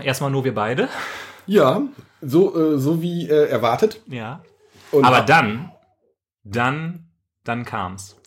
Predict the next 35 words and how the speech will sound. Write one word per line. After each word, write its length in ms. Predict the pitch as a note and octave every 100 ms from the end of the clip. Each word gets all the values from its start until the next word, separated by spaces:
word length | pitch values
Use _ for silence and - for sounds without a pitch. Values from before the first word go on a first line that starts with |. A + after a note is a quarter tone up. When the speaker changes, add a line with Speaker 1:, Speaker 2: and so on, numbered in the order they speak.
| _
Speaker 2:
Dann 240 | - B2 F3
ist 120 | F3+
es 80 | E3
passiert. 420 | F#3+ E3 A2 - -
Speaker 1:
Dann 260 | A2 A#2+
kam 260 | C3+ D3 D3
der 100 | C3+
Speaker 2:
Der 80 | -
Speaker 1:
aller- 80 | -
Speaker 2:
erste, 200 | - F3+ -
dann 180 | C#3 C3+
kam 160 | D3+
der 100 | D#3+
erste 200 | D3 D#3+
Gin. 280 | C#3+ D#3 F#2+ - -
Speaker 1:
Dann 140 | B2+ A#2+
kam 180 | C#3
der 100 | C3
erste 260 | A2+ B2+ B2
Gin. 380 | A2 C#3+ A3+ - _ _
Und 220 | B2 A#2
während 320 | A2 B2+ D3+ C#3+
wir 60 |
den 160 | C#3 C3
Gin 140 | C3
tranken, 440 | - C3 - D3+ E3
kam 220 | - A#2 A#2+
der 80 |
allerbeste 460 | A#2 C3 B2+ B2 C3
Hörer 200 | B2 A#2+
Ronny. 320 | A2 C3+ A#2+ F#3+ -
Speaker 2:
Ja, 260 | E3 B2+
der 140 | E3 B2
kam 160 | C#3+
vorbei. 400 | E3 E3+ A#2+ D3